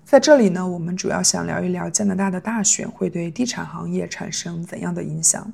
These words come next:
对于目前加拿大的地产行业来说，尤其是对于地产开发来说，一个比较严重的问题是，开发商买地建楼，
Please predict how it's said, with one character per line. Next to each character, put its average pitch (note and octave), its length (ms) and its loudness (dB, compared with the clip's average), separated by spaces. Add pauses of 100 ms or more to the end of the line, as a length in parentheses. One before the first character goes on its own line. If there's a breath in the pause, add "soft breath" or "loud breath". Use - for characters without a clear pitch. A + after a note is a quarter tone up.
(520 loud breath)
对 C#4 200 4
于 - 20 4
目 D#4 260 2
前 F3 400 0
加 G3 140 0
拿 F3+ 140 -2
大 F#3+ 340 -2 (140)
的 - 240 -4
地 C#4 100 2
产 - 180 -2
行 E3+ 200 -6
业 E3+ 80 -4
来 E3 180 -6
说， F3+ 300 0
尤 F#3 160 0
其 G3+ 180 0
是 G3+ 140 0
对 F#3+ 160 0
于 E3+ 160 -4
地 A3 120 -6
产 G3 220 -6
开 G3 160 -2
发 A#3 160 2
来 F#3 160 -2
说， F3+ 300 0 (500 loud breath)
一 A3+ 80 2
个 D#4 100 6
比 G#3 140 0
较 F#3+ 160 2
严 F3+ 240 2
重 B3+ 140 2
的 G#3+ 80 4
问 F#3 180 2
题 E3 160 -6
是， - 400 -4
开 G3 220 -2
发 G3+ 180 2
商 G3+ 260 2
买 G3+ 200 2
地 E3 120 -6
建 F#3 280 0
楼， F3 200 -6